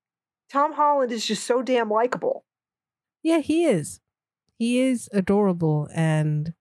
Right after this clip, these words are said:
Speaker 2: cute. But at least when the f-, when I was watching this movie for the first time,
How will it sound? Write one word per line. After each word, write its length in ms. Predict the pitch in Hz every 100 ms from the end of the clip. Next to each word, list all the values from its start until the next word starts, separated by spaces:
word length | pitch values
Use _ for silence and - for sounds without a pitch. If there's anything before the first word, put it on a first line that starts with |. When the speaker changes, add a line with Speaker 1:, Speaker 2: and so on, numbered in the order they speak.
| _ _ -
Speaker 2:
cute. 560 | - 294 202 - - - _ -
But 240 | 233 220 - _ _ _ _ _ 214
at 100 | 233
least 280 | 294 - 254
when 120 | 233
the 60 |
f-, 260 | 214 - - -
when 180 | 202 208
I 60 | 214
was 220 | 202 190
watching 320 | 202 208 214
this 180 | 185 185
movie 280 | 175 165 170
for 120 | 170
the 80 | 151
first 380 | - 151 151 -
time, 400 | 175 160 147